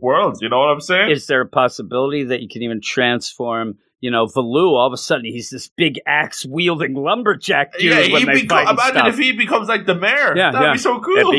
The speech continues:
Speaker 2: be cool, right? Uh, wouldn't that be? So I, I do like that. And, and it's funny when I'm reading this, and it's mainly be-, because of the idea that it feels like at the beginning, like a Luffy,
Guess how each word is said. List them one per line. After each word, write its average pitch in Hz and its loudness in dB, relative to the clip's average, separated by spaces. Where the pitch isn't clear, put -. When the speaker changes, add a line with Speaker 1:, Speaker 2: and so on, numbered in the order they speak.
Speaker 2:
be - -12
cool, 233 0
right? 190 2
Uh, 180 2
wouldn't 170 -2
that 226 0
be? 240 -2
So - -6
I, 170 2
I 175 0
do 196 -6
like 170 -2
that. 95 -8
And, 190 -2
and 185 -2
it's 190 -4
funny 294 0
when 185 0
I'm 165 0
reading 170 -4
this, 120 -6
and 147 -2
it's 156 -2
mainly 247 0
be-, 175 -8
because 143 -2
of 110 -6
the 110 -4
idea 113 -2
that 107 -4
it - -10
feels 127 -2
like 123 -2
at 135 -8
the - -8
beginning, 127 -4
like 120 -2
a 120 -4
Luffy, 98 -10